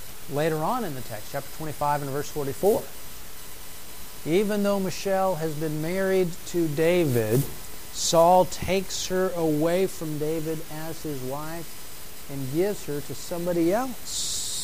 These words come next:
to be that man's wife, as a way of limiting David's influence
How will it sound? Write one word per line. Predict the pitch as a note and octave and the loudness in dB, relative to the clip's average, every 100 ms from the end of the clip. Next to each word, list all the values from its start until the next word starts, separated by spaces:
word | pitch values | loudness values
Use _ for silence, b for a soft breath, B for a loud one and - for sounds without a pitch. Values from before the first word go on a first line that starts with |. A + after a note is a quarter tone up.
| - - - - - - - - - - - - - - - - - - | -6 -8 -8 -8 -8 -8 -8 -8 -8 -8 -8 -8 -8 -8 -8 -8 -8 -6
to | - | -2
be | D3 | 2
that | C#3+ F#3+ A3+ | 4 4 4
man's | D#3+ A#2 G#2+ | 0 0 -4
wife, | G#2+ - - - - - - - - - - - - - - - - - - - - - | -6 -8 -8 -8 -8 -8 -8 -8 -8 -8 -8 -8 -8 -8 -8 -6 -6 -8 -8 -8 -6 -4
as | C3 | -2
a | C#3+ | 2
way | D3+ E3 | 4 4
of | C3+ | 4
limiting | D3+ F3 D#3+ - D3+ C#3+ | 0 0 -2 -2 -2 0
David's | C#3+ D3+ C#3 B2 - | 2 2 0 -4 -4
influence | F3+ E3+ - C3 A2 A2+ - - | -4 -4 -4 -4 -6 -6 -6 -6